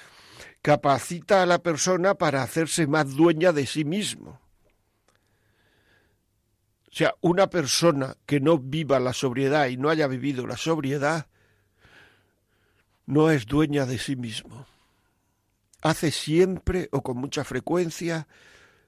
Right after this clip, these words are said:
o cuando se presenta la ocasión aquello que no quiere hacer, pero le atrae. Por tanto, no hay... Eh, dominio de uno mismo.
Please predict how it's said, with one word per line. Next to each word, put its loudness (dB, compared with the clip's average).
o 4
cuando 2
se -4
presenta -4
la 0
ocasión -4
aquello -2
que -8
no -4
quiere -4
hacer, -14
pero -2
le -8
atrae. -14
Por -14
tanto, 0
no 2
hay... -2
Eh, -12
dominio -2
de -6
uno -2
mismo. -4